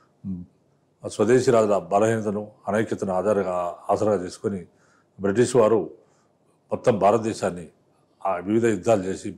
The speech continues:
మొత్తం భారతదేశాన్ని ఆక్రమించుకోవడం జరిగింది. ఆక్రమించిన తర్వాత తమ పరిపాలనా విధానాన్ని ఇక్కడ ప్రవేశపెట్టడం జరిగింది. తమ పరిపాలనా విధానాన్ని ఇక్కడ ప్రవేశపెట్టిన తర్వాత, తమ పరిపాలనా విధానాన్ని ఇక్కడ ప్రవేశపెట్టారు. ప్రవేశపెట్టిన తర్వాత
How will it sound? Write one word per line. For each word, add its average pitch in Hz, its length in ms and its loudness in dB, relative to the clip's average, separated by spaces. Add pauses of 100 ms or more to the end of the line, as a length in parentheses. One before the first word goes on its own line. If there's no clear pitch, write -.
(120)
మొత్తం 98 360 -2
భారతదేశాన్ని 90 580 -4
ఆక్రమించుకోవడం 82 580 -8
జరిగింది. 78 200 -20 (360)
ఆక్రమించిన 113 500 0
తర్వాత 101 480 0 (140)
తమ 98 120 0
పరిపాలనా 110 480 0
విధానాన్ని 98 480 -4 (360)
ఇక్కడ - 220 -2
ప్రవేశపెట్టడం 90 580 -4
జరిగింది. 80 260 -16 (480)
తమ 98 120 0
పరిపాలనా 120 480 2
విధానాన్ని 104 380 0
ఇక్కడ 92 200 -4
ప్రవేశపెట్టిన 95 560 -4
తర్వాత, 92 460 -2 (1500)
తమ 101 120 0
పరిపాలనా 107 460 0
విధానాన్ని 104 440 -2
ఇక్కడ - 420 -4
ప్రవేశపెట్టారు. 90 600 -4 (400)
ప్రవేశపెట్టిన 110 520 2
తర్వాత 95 420 -2